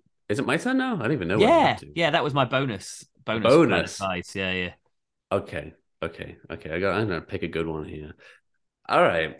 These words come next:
Speaker 1: let's talk about, um, doing things solo, man. So, like, you know, we talked about going full time and doing the thing. So a piece of bad advice, I think, is that, like, yeah, just do it. You can do it all on your own.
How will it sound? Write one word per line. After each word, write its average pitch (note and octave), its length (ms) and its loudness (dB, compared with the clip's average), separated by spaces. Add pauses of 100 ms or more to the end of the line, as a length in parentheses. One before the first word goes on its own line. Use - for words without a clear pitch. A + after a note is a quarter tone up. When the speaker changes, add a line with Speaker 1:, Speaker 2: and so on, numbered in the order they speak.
(140)
Speaker 1:
let's C#3+ 260 -2
talk A#3 240 2
about, C#3+ 480 2
um, F#2 840 0 (840)
doing F#2 260 0
things D#2+ 220 -8
solo, D#2 400 -8
man. D#2 380 -12
So, E2 260 -4
like, D#2+ 300 -6 (1160)
you G#2+ 80 -6
know, F#2 120 0
we E2+ 60 -2
talked G2+ 340 -4
about F2+ 580 -2 (1300)
going F#2+ 300 2
full F#2 320 -2
time F2+ 380 0
and F2 100 -4
doing F2+ 180 0
the E2+ 60 -2
thing. E2 400 -4
So G2+ 180 2
a G2+ 100 2
piece C#3 220 0
of E2+ 200 -6
bad G#2 240 0
advice, E2 340 -4
I G2 120 2
think, D#2+ 280 -6
is D#2 140 -14
that, D#2 200 -6
like, D#2 200 -14 (280)
yeah, A2 220 -2 (160)
just A#2+ 180 -2
do C#3+ 160 6
it. D#2+ 160 0
You F#2+ 80 -4
can A#2+ 120 -2
do C3 160 6
it A#2 40 6
all A2 180 4
on G#2 100 2
your G2 160 2
own. D2 320 -2